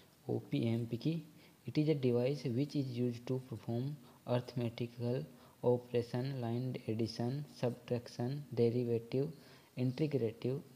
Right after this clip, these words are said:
and so on।" मतलब कि इतने सारे operation ये device में, इस device से होते हैं, ओपीएमपी से। और ये arithmetical operation है और इनमें कुछ gain करेगा, तो वो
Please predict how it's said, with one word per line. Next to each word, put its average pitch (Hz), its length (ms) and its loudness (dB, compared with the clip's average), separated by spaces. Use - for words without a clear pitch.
and 135 180 0
so 147 180 -2
on।" 117 120 0
मतलब 120 400 -2
कि 156 100 -2
इतने 147 260 -2
सारे 135 200 2
operation 131 500 0
ये 131 400 0
device 120 400 4
में, 127 260 -2
इस 131 180 0
device 123 300 6
से 139 60 0
होते 123 220 2
हैं, 120 140 -2
ओपीएमपी 110 720 0
से। 107 220 -8
और 117 200 2
ये 117 280 2
arithmetical 120 800 -2
operation 120 460 -2
है 131 220 0
और 113 100 0
इनमें 117 240 0
कुछ 113 300 -6
gain 110 220 -2
करेगा, 110 340 -4
तो - 140 -8
वो 107 180 -2